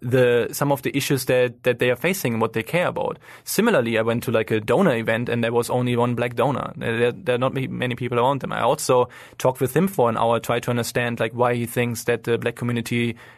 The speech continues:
is not hearing this message or is not attracted to this message. And at the end of the conversation, I also asked him, like, "How many people, like, how many white people, like, have asked you this question?" And I'm not special anyway, but he said, like, "You're the only one."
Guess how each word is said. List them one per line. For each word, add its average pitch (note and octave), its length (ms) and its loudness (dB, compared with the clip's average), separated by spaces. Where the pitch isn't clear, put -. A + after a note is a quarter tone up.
is B2+ 160 -2
not B2+ 120 0
hearing E3 260 2
this D#3 140 0
message D#3 340 -2
or A2+ 100 4
is A2 120 -2
not A#2 100 0
attracted - 380 -4
to B2 80 -4
this A2+ 180 -2
message. A2+ 460 -4
And C3+ 580 -2
at C#3 120 -4
the C3+ 120 0
end G#3 100 0
of A3 100 -2
the F3 60 0
conversation, B2 440 0
I - 20 2
also B2 220 0
asked B2+ 200 -4
him, C3+ 60 -2
like, B2 220 -4
"How - 300 -8
many F3 220 0
people, D#3 600 0
like, B2 180 -2
how D#3 80 0
many E3 140 2
white B2 340 -2
people, A#2 360 0
like, B2 160 -6
have B2+ 220 -4
asked D#3+ 220 -4
you B2+ 40 2
this A2+ 160 0
question?" - 480 -4
And B2 360 -4
I'm B2+ 80 -2
not C3 140 -2
special D3+ 340 -2
anyway, A#2 240 2
but A#2 140 0
he C#3+ 60 0
said, C3+ 180 -2
like, B2 80 -2
"You're C#3 120 2
the B2+ 140 2
only B2 220 2
one." B2 260 -2